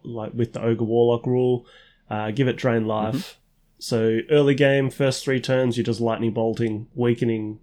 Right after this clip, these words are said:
Speaker 1: targets that your hordes are gonna charge into. Late game, you drain life. So you're taking wounds off your opponents that are in combat and then buffing up your defense six units. Handles all six, seven turns perfectly.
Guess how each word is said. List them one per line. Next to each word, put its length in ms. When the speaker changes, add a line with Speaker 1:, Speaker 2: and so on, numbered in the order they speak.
Speaker 1:
targets 500
that 160
your 140
hordes 300
are 40
gonna 200
charge 320
into. 460
Late 240
game, 420
you 100
drain 320
life. 460
So 160
you're 300
taking 340
wounds 300
off 220
your 120
opponents 520
that 80
are 100
in 140
combat 520
and 140
then 140
buffing 320
up 120
your 120
defense 360
six 320
units. 520
Handles 500
all 220
six, 340
seven 340
turns 520
perfectly. 640